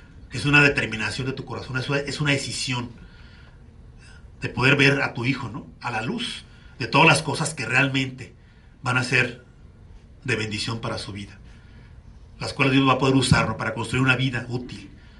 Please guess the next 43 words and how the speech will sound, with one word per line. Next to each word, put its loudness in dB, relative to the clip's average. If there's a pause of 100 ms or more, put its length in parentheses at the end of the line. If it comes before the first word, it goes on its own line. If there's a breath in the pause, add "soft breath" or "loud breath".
(360 soft breath)
una 4
vida 6
que -4
sea -6
un -4
testimonio, -6
que -12
sea -8
un -4
ejemplo -6 (480 soft breath)
de -8
una 0
vida -4 (300)
que -12
vive -8
o -14
se -12
entrega -6 (180 loud breath)
para -6
Cristo, -4
¿no? -4 (380 loud breath)
Aparte 2
aquí 2
dice, 2 (320 loud breath)
dice, -2
en -2
este -2
dice, 0
"todas 4
las 6
cosas", 0
y -2
le 2
ha 8
mostrado 2 (400 loud breath)
todas 6
las 2
cosas -4
que -2
él -2
hace. -2 (1400 soft breath)
O -12
sea, -2